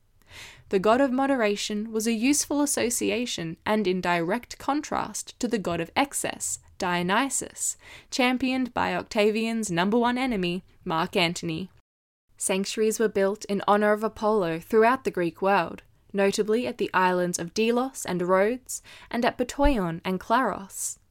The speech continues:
Sites which still possess some vestiges of once great temples dedicated to Apollo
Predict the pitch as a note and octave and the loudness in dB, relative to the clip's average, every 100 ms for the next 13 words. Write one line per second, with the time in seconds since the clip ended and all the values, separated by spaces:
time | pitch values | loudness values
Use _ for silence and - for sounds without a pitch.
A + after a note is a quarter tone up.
0 | _ _ - _ - G#3+ G#3+ C4 - A3+ | _ _ -20 _ 0 6 4 4 -6 -2
1 | - - C#4 C#4 - A#3 B3+ B3+ - - | -2 0 0 0 -2 -2 0 0 -2 -2
2 | - - C4 C4 G3 A#3 - A3+ A3 B3+ | -2 0 0 0 2 2 0 -4 -4 -2
3 | B3 - F3 F3+ G#3 A#3 - G#3 G#3+ - | -4 -6 -2 2 4 2 -4 0 -2 -2
4 | G#3+ G#3 G#3+ G#3+ - F#3 G3 G#3+ G3+ G3+ | -4 -2 -2 -2 -2 -2 -2 -2 0 0
5 | G3 F#3 F3 G#3 G3+ G3+ G#3 | -2 -6 -4 0 2 2 -2